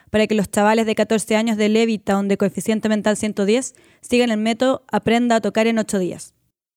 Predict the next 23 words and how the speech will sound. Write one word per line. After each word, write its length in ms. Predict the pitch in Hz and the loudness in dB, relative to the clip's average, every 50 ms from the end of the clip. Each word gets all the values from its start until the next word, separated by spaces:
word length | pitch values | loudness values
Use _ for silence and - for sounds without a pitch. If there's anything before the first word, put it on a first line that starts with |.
| _ _ _ _ _ | _ _ _ _ _
Pero 140 | - 240 254 | -2 0 0
existe 280 | 247 - 311 294 - | 0 -2 -4 -2 0
una 120 | 285 302 294 | 2 2 2
razón. 420 | 277 285 - - - 180 - - _ _ _ _ _ _ _ _ _ _ _ _ _ _ _ _ _ _ _ _ _ _ _ _ _ _ _ _ _ _ _ _ _ _ - | 2 0 -2 -2 -6 -8 -10 -12 _ _ _ _ _ _ _ _ _ _ _ _ _ _ _ _ _ _ _ _ _ _ _ _ _ _ _ _ _ _ _ _ _ _ -4
Bernstein 440 | 220 240 254 254 - - 302 294 247 | -2 0 0 0 0 0 0 2 2
va 80 | 233 220 | 2 2
a 60 | 233 | 2
comunicar 440 | - 226 226 220 208 - - 208 208 | 0 -2 -4 -4 -2 -2 -2 -2 -2
un 60 | 208 | -2
mensaje 340 | 202 196 - 214 202 - 214 | -4 -4 -4 -4 -4 -2 -2
antibélico 540 | 208 - - 196 196 202 214 226 220 - 233 | -4 -2 -2 0 0 2 0 0 0 -2 -2
a 40 | |
ese 120 | 214 - 202 | -2 -2 -2
gran 220 | 196 214 226 240 | -2 0 0 -2
público 460 | - - 240 254 262 262 254 - 247 | -2 -2 -2 0 0 0 0 0 0
de 60 | 233 220 | 0 0
cuello 280 | - 220 214 208 202 | 0 0 0 2 0
blanco 300 | 202 208 208 214 202 214 | 0 0 0 0 0 -2
almidonado 520 | 208 208 202 196 190 196 196 202 214 220 - | -2 0 0 -2 0 0 2 2 2 0 0
que 100 | 202 196 | -2 -2
llena 200 | 196 202 202 196 | -2 0 0 0
el 60 | 190 | 0
local. 280 | 190 - - 180 - | 0 -2 -2 -6 -8